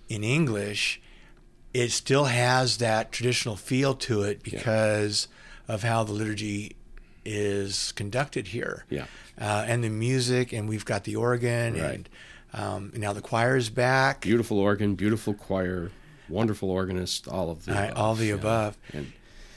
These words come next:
Speaker 1: So one of the things, I think when, when you and I first met, I th-, think was in conjunction probably with, uh, the Lector Re-, uh,
Speaker 2: Mm-hmm.
Speaker 1: Reader Ministry.
Speaker 2: Yeah.
Speaker 1: Um, had you,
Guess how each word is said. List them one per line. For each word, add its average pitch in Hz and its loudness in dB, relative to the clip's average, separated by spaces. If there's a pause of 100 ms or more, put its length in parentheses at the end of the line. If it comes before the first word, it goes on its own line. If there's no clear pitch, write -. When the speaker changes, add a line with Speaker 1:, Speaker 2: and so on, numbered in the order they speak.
(140)
Speaker 1:
So - 4
one 233 4
of 302 6
the 220 4
things, 143 4
I 131 2
think 170 4
when, 127 2
when 120 2
you 135 4
and 123 4
I 131 4
first - -2
met, 98 -6 (600)
I 117 -4
th-, - -8 (140)
think 165 2
was 139 4
in 127 2
conjunction 117 0
probably 117 2
with, 110 0 (540)
uh, 104 0
the 101 -2
Lector 113 2 (160)
Re-, 117 0
uh, - -8 (160)
Speaker 2:
Mm-hmm. 98 2
Speaker 1:
Reader 123 4
Ministry. 147 0
Speaker 2:
Yeah. 85 0 (380)
Speaker 1:
Um, 110 0 (320)
had 127 2
you, 131 4